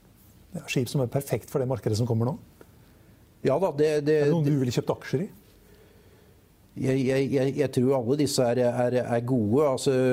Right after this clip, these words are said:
Speaker 2: og så har jo da Frontline selvfølgelig, som er, er, eh, den store da, som er litt, eh, litt, eh, skal vi si, eh,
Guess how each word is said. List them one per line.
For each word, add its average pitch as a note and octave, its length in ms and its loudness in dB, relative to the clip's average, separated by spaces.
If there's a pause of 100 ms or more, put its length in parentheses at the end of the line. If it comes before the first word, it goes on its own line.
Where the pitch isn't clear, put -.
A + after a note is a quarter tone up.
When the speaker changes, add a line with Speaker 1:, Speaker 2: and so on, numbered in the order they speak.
(280)
Speaker 2:
og C3+ 160 -4
så F3 220 -2
har A#2 140 0
jo C3 160 2
da A2+ 180 2 (340)
Frontline A2 460 -2
selvfølgelig, A#2 360 0
som A#2 280 0
er, G#2 260 0 (300)
er, G#2+ 360 0 (1040)
eh, G#2 320 2
den C#3 100 2
store A#2 540 0
da, A2 220 0
som G#2+ 260 0
er F#2 180 0
litt, G2 300 -2
eh, G#2 320 0
litt, G2+ 320 -2
eh, G#2+ 640 2 (520)
skal A2 140 -2
vi G#2 100 0
si, G#2+ 200 -2 (100)
eh, G#2+ 340 2